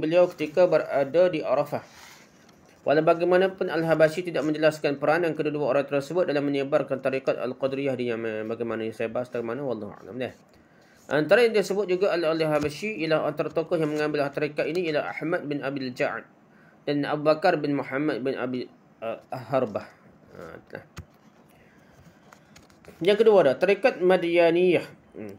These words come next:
tarikat ini disandarkan kepada ahli sufi Maghribi. Oh, ni jauh lah Maghribi ni, Morocco ni. Di Barak ni. Tu, Barak, Utara Afrika lah. Yang terkenal iaitu Syu'aib Abi Madian Al-Tilmisani ni. Ha,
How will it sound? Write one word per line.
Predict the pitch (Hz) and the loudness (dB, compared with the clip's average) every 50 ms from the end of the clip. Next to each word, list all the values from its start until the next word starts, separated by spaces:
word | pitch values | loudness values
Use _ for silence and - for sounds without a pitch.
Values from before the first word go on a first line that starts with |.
| - | -2
tarikat | 151 156 175 175 - 226 185 175 | -2 0 0 0 0 0 0 2
ini | 202 214 226 | 0 0 0
disandarkan | 220 196 202 185 - 190 185 180 185 196 190 185 - 175 160 156 | -2 -2 -2 0 2 2 4 4 4 4 4 2 -2 -6 -6 -2
kepada | 156 170 170 139 | 0 2 2 4
ahli | 165 160 156 | 2 0 0
sufi | 156 - 165 156 170 185 | -2 -4 -2 0 0 0
Maghribi. | 160 160 139 135 139 139 131 120 123 113 113 | 2 2 2 2 0 0 0 -2 -4 -6 -8
Oh, | 104 101 101 107 | -8 -8 -8 -8
ni | 110 | -8
jauh | 110 117 113 110 110 | -4 -4 -2 -2 -2
lah | 139 147 143 | -4 -4 -6
Maghribi | 139 135 - - 123 120 117 117 | -6 -6 -6 -6 -6 -6 -6 -6
ni, | 110 107 | -8 -6
Morocco | 101 110 117 117 110 - - 101 | -6 -4 -4 -4 -6 -6 -8 -8
ni. | 87 80 - - _ _ _ _ _ - - - - | -8 -10 -14 -20 _ _ _ _ _ -20 -20 -18 -14
Di | 110 | -10
Barak | 104 110 113 110 95 - - | -6 -4 -4 -4 -4 -6 -10
ni. | 80 - _ _ _ _ _ _ _ _ _ _ _ _ _ _ _ _ _ _ _ _ _ _ _ _ _ _ _ - | -18 -20 _ _ _ _ _ _ _ _ _ _ _ _ _ _ _ _ _ _ _ _ _ _ _ _ _ _ _ -16
Tu, | - 95 90 82 76 73 92 | -14 -14 -14 -14 -14 -10 -6
Barak, | 107 107 104 - - - _ - | -4 -4 -4 -6 -10 -14 _ -14
Utara | - - 113 110 104 | -8 -6 -6 -6 -6
Afrika | 107 - 117 107 - - 123 160 | -6 -8 -8 -8 -4 -2 0 0
lah. | 165 160 - - _ _ _ _ - - - - _ - | 0 -2 -8 -18 _ _ _ _ -20 -20 -20 -20 _ -2
Yang | 147 170 170 170 190 | 0 0 2 2 0
terkenal | 180 - 196 202 220 233 247 240 226 | 2 2 2 4 4 4 6 6 6
iaitu | 202 202 202 185 185 - 214 214 | 6 4 4 4 2 2 4 4
Syu'aib | 202 208 - - 190 - - 190 175 180 | 4 2 0 -2 -2 0 0 -2 -2 -2
Abi | - 156 165 170 180 170 | -2 -2 0 2 2 2
Madian | 165 170 160 160 175 170 - | 2 2 2 0 -2 -2 -2
Al-Tilmisani | - 147 147 - - 147 147 143 143 139 139 135 - 139 139 147 139 135 123 117 113 107 | -4 -6 -6 -6 -6 -4 -2 -2 0 -2 -2 -2 0 0 2 2 2 2 2 0 -2 -4
ni. | 101 95 | -4 -6
Ha, | 82 - - - - - - 69 85 | -8 -10 -14 -20 -20 -20 -18 -14 -14